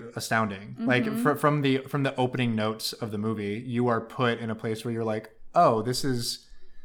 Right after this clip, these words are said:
Speaker 1: it almost, it's, it feels anachronistic and very deliberately so. Yeah, I was just really wowed by it, and, and it makes it so, like you said, like, like, they don't use it often, but when they do, it's executed with a very precise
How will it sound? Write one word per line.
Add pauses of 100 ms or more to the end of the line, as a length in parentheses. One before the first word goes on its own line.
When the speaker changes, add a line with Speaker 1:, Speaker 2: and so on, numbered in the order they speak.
(400)
Speaker 1:
it
almost,
it's,
it
feels
anachronistic
and
very
deliberately
so. (540)
Yeah,
I
was
just
really
wowed
by
it,
and,
and
it
makes
it
so, (380)
like
you
said,
like,
like,
they
don't
use
it
often,
but
when
they
do, (260)
it's
executed
with
a
very
precise